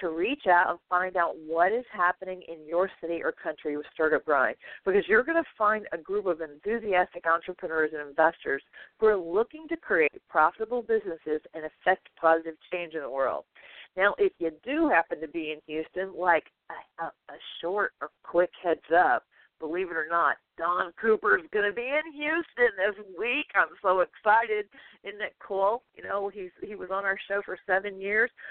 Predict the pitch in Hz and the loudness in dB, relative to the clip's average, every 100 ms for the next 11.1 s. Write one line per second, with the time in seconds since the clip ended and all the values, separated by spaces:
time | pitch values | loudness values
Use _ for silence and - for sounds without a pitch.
0 | - - - 226 233 208 214 196 196 254 | -16 -12 2 2 4 2 2 2 0 0
1 | 302 359 349 247 233 247 247 - 277 320 | -2 -4 -2 -2 2 2 2 -2 -12 -12
2 | 359 240 214 180 170 165 175 175 - 190 | -12 -8 -2 0 -2 -6 -12 -12 -8 -8
3 | 180 180 233 196 196 185 170 170 165 285 | -2 2 2 2 0 4 4 2 -4 -12
4 | 220 170 190 254 254 - - 269 262 - | -14 -4 -2 -2 -6 -10 -10 -10 -12 0
5 | 247 226 220 - - - 175 180 185 277 | 4 4 4 -4 -20 -20 -14 0 2 2
6 | - 285 262 185 220 214 214 208 - 185 | -4 -16 -14 -8 -6 -6 -8 -12 -14 -6
7 | 190 208 208 185 175 170 - - - _ | -2 0 -2 -2 -6 -10 -14 -20 -20 _
8 | 180 175 170 - _ 190 190 190 196 - | 0 2 2 -4 _ 2 4 4 2 0
9 | _ _ - - _ _ - 339 - - | _ _ -20 -20 _ _ -8 -8 -8 -6
10 | 466 - 427 - 381 - - 262 240 190 | -4 -4 -8 -8 -12 -8 2 2 2 -2